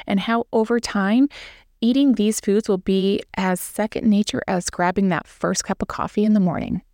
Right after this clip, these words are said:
Now, before I dive too deep in these tips, I want to talk to you about why we choose certain foods when we are feeling tired. Now, typically when we are tired, we're going to reach for carbohydrate-rich foods or foods that are really salty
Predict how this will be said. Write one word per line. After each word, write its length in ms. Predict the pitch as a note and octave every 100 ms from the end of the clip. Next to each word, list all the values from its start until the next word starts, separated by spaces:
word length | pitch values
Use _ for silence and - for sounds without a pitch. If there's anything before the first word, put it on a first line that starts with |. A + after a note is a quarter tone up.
| _ _ _ G#3+
Now, 160 | G#3+
before 300 | F#3 G3+ A3+
I 80 | A3+
dive 240 | G#3 G3
too 160 | G3 G#3
deep 300 | F3+ F3 - -
in 260 | F#3 E3+ E3+
these 260 | F3 E3 E3
tips, 360 | - B3 - -
I 80 |
want 380 | A3 G#3 G#3+ C#4+
to 80 | F#4
talk 280 | - G3 -
to 140 | -
you 60 | F#3
about 300 | F3 E3 -
why 240 | F3+ E3
we 160 | F3+ G#3+
choose 260 | - E3 E3+
certain 320 | E3+ D#3 E3+
foods 400 | - E3 E3+ F3
when 160 | F3
we 160 | E3 E3
are 140 | E3+
feeling 440 | D#3+ - F3 D#3+ E3
tired. 520 | - D3 C#3 - - - - - - -
Now, 100 | G3+
typically 500 | G3+ A#3 C#4+ B3+ A#3
when 220 | G#3 F3+
we 160 | F3+ F3+
are 100 | F#3+
tired, 300 | - D#3+ E3
we're 120 | F3+
going 280 | F3 F3+ A3
to 180 | - A3+
reach 300 | F#3 F3+ -
for 440 | - F3+ E3+ E3 -
carbohydrate-rich 1000 | - G#3 G#3 - F3 F#3 F3 - F3 -
foods 380 | - E3 E3+
or 80 | E3
foods 300 | - F#3 F#3
that 140 | F3 E3
are 60 |
really 240 | D#3 E3 E3
salty 480 | - D#3 D#3+ F3